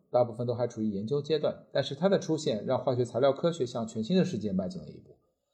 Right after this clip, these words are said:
就拿分子机器来说吧，它们有可能将人类的机械文明带入一个全新的分子文明。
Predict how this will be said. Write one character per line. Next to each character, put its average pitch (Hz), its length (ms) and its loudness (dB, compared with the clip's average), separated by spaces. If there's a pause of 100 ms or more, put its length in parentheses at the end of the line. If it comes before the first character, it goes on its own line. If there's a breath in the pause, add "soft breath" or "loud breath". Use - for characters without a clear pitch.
(220)
就 131 80 2
拿 120 140 2
分 185 160 6
子 180 140 4
机 139 100 -2
器 202 140 4
来 - 160 4
说 107 180 -4
吧， - 140 -12 (320)
它 151 80 2
们 156 120 6
有 175 80 10
可 185 140 6
能 120 100 2
将 147 160 8
人 135 120 6
类 160 120 8
的 117 80 6
机 110 160 2
械 190 160 4
文 113 140 2
明 104 140 2
带 110 100 2
入 110 140 2
一 - 20 0
个 110 100 2
全 107 160 -6
新 143 140 -2
的 123 80 2
分 208 200 0
子 214 140 -2
文 95 160 -2
明。 90 160 -4